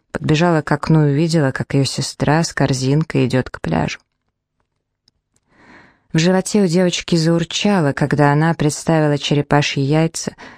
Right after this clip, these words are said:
которые Кэт поджарит для нее, когда вернется. По крайней мере, теперь у нее было время подумать, как много она может рассказать сестре, и приступить к работе над бутылочным деревом,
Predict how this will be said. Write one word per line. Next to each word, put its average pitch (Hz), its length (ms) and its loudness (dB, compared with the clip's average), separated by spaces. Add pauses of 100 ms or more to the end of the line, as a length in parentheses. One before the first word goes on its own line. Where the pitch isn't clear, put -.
(180)
которые 143 380 0
Кэт - 320 -2
поджарит 151 560 0
для 143 160 2
нее, 143 260 2
когда 135 420 -2
вернется. 127 680 -4 (880)
По - 100 -6
крайней 151 340 2
мере, 156 240 2
теперь 156 520 0
у 160 40 4
нее 143 200 2
было 135 240 2
время 135 280 0
подумать, 151 640 0 (500)
как - 220 -4
много 170 380 4
она 151 160 2
может 151 340 0
рассказать 147 480 0
сестре, - 600 -10 (640)
и 214 80 -2
приступить - 640 -2
к - 80 -4
работе 160 520 0
над 135 160 2
бутылочным 147 720 0
деревом, 156 460 -2